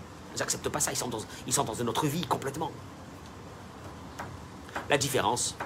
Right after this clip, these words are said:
c'est que celui qui abordera sa vie avec Emouna, hein. Alors, d'abord beaucoup de colère, beaucoup de déception, partiront.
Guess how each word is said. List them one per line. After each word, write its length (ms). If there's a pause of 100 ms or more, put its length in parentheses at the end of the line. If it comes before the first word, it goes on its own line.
(800)
c'est 140
que 100
celui 260
qui 100
abordera 420
sa 120
vie 120
avec 220
Emouna, 280
hein. 120 (1700)
Alors, 280 (1000)
d'abord 200
beaucoup 260
de 80
colère, 580 (640)
beaucoup 300
de 80
déception, 500 (280)
partiront. 500